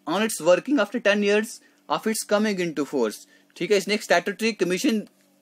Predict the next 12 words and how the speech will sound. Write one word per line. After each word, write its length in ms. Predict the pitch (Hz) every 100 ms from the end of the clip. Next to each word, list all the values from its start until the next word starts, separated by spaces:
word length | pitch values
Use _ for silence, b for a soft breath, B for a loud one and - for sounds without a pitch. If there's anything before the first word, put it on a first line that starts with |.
| -
बिठाई 400 | 202 - 147 208
इसके 260 | 185 - 170
ऊपर 340 | 151 160 208 b b b
जो 60 | 196
इसको 240 | 202 226 185
इंक्वायर 440 | 190 185 185 -
करेगा 400 | 185 160 139 175
इसके 420 | 156 151 - 202
दस 440 | 170 127 165 - -
इ-, 60 | 139 - _ _
साल 300 | - 131 139
में 260 | 151 240